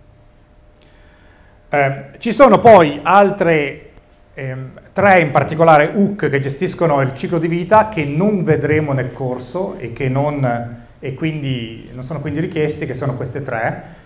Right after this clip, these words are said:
use layout effect, use memo e use callback,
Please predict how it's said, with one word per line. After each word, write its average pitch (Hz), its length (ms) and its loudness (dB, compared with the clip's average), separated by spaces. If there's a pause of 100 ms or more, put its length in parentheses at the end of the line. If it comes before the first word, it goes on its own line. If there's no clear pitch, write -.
use 139 220 -4
layout 131 300 -2
effect, 135 500 -4 (200)
use 135 280 -8
memo 131 540 -4 (320)
e 131 300 -4
use 135 280 -6
callback, 170 920 -4